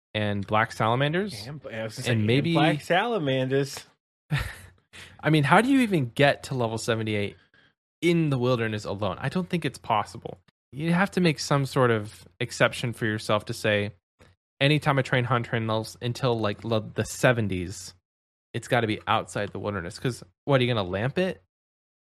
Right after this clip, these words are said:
Speaker 1: That sounds terrible.
Speaker 2: That's hell.
Speaker 1: Yeah,
Speaker 2: To
Speaker 1: no.
Speaker 2: lamp a million X P.
Speaker 1: No one wants to lamp a
Speaker 2: But
Speaker 1: million X P when you get ten percent of your s-, <laughs> ten percent of your level every time. So, that sounds fun.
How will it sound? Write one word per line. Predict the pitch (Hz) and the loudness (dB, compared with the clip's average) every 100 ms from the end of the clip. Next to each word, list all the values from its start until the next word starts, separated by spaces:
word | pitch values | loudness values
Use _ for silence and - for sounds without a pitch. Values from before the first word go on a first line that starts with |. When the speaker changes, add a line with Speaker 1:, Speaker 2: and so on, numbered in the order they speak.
| _ | _
Speaker 1:
That | 139 147 | -8 -6
sounds | - 120 113 | -2 -2 -4
terrible. | - - 220 123 98 - - - _ - | -10 -8 -4 -4 -4 -10 -14 -18 _ -10
Speaker 2:
That's | 110 147 151 - | -6 -6 -8 -10
hell. | 135 131 98 95 95 - _ _ _ - | -2 0 0 -4 -14 -20 _ _ _ -6
Speaker 1:
Yeah, | 170 147 | -2 -2
Speaker 2:
To | - | -2
Speaker 1:
no. | 156 110 | -2 -2
Speaker 2:
lamp | 107 104 | -4 -6
a | 107 | -8
million | 104 104 104 98 | -6 -6 -6 -6
X | 95 95 - | -8 -12 -14
P. | 101 95 95 - | -12 -12 -16 -10
Speaker 1:
No | 139 | -6
one | 180 190 | -4 -2
wants | 165 - | -4 -4
to | |
lamp | 135 131 123 | -2 0 0
a | 110 | -2
Speaker 2:
But | 110 | -2
Speaker 1:
million | 113 113 | -2 -2
X | 110 - | -4 -6
P | - 107 | -6 -4
when | 104 | -4
you | |
get | 104 - | -6 -8
ten | - 135 127 | -8 -6 -4
percent | 131 - 117 92 | -6 -4 -6 -4
of | 110 | -6
your | 107 | -8
s-, | - - - - - - | -10 -16 -16 -16 -16 -18
<laughs> | - - _ | -20 -20 _
ten | - 208 | -2 -2
percent | 190 190 165 | 0 0 0
of | 147 | 2
your | 139 | 2
level | 131 123 | 2 0
every | 117 113 | 0 -2
time. | 110 90 - - _ _ - | -4 -6 -8 -18 _ _ -4
So, | - 104 - - - - | 0 0 -2 -14 -16 -2
that | 131 151 | 0 0
sounds | 165 139 - | 0 -2 -2
fun. | 139 135 139 | 0 0 -2